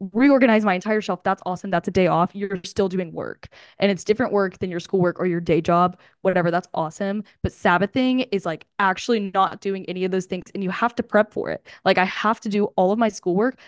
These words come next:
before Friday if it's gonna be due on Friday or due on Saturday, because otherwise on my Sabbath, all I'm thinking about is the work that I have to do. And that is just as not honoring. I might as well do the work. <laughs> Like, that is just the reality of it.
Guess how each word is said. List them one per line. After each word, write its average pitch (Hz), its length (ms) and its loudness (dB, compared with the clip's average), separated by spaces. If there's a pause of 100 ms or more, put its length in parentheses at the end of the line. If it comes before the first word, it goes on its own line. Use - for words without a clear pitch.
(100)
before 196 400 2
Friday 175 540 0
if 196 120 0
it's 185 140 -8
gonna 196 140 -6
be 180 100 -6
due 165 200 -4
on 185 140 -4
Friday 226 540 0 (420)
or 208 100 0
due 196 260 -2
on 196 80 -2
Saturday, 190 560 -2
because 214 400 -2
otherwise 208 380 -4 (160)
on 214 160 -6
my 226 100 -2
Sabbath, 214 400 -4
all 214 140 0
I'm 220 80 -6
thinking 202 320 -10
about 262 280 -2 (220)
is 226 140 -6
the 208 60 -4
work 185 200 -4
that 180 120 -4
I 190 180 -6
have 170 200 -8
to - 80 -12
do. 107 280 -10 (240)
And 208 180 2
that 185 220 4
is 180 120 -4 (100)
just 190 260 -2
as 190 100 2
not 180 140 0
honoring. 180 280 -2
I 185 80 -4
might 175 160 0
as 170 100 -2
well 175 240 -2 (120)
do 185 140 0
the 165 80 -2
work. 82 260 -10 (160)
<laughs> - 40 2 (140)
Like, 233 300 2
that 208 160 6
is 208 80 2
just 190 180 -4
the 196 60 -2
reality 131 380 -6
of 185 100 -10
it. - 180 -8